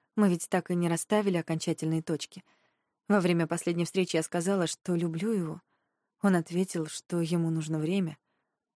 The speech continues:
А сколько, он и сам не знает. Но много. Нам нужно встретиться на нейтральной территории и без нервов,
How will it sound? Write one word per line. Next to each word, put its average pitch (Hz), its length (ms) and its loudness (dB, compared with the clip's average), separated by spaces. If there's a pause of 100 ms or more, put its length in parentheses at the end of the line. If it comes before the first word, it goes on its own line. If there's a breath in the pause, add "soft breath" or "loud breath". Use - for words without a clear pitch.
(340)
А 180 100 -2
сколько, 196 380 -2
он 165 180 2
и 156 40 -2
сам 226 260 -2
не 170 80 0
знает. 156 440 -10 (720)
Но 170 220 2
много. 156 500 -2 (1000)
Нам 202 220 4
нужно 170 240 2
встретиться 180 480 2
на 165 60 2
нейтральной 165 440 2
территории 165 480 0
и 160 40 4
без 160 180 0
нервов, 170 400 -2